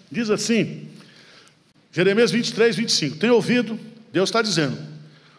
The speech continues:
"o que dizem aqueles profetas, proclamando mentiras em meu, e dizendo, 'Sonhei, sonhei, Deus tá me dizendo, sonhei.'" Cuidado com esse negócio de sonho.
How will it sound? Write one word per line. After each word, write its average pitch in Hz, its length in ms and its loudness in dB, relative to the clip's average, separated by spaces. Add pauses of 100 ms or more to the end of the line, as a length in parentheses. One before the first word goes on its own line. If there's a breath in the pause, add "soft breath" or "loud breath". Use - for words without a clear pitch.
"o 151 80 -10
que 151 140 -10
dizem 180 640 -2 (560 soft breath)
aqueles 147 320 -4
profetas, - 760 -6 (760 soft breath)
proclamando 185 880 0 (920)
mentiras 156 720 0
em 165 100 4
meu, 196 360 4 (1200 loud breath)
e 156 80 2
dizendo, 151 500 0
'Sonhei, 247 1040 0
sonhei, 165 600 -2
Deus 220 640 0
tá 165 120 -2
me 156 100 -2
dizendo, 120 380 -4
sonhei.'" 190 360 2 (240 loud breath)
Cuidado 220 360 2
com - 60 -4
esse 180 100 -4
negócio 214 180 2
de 190 80 -4
sonho. 120 340 -2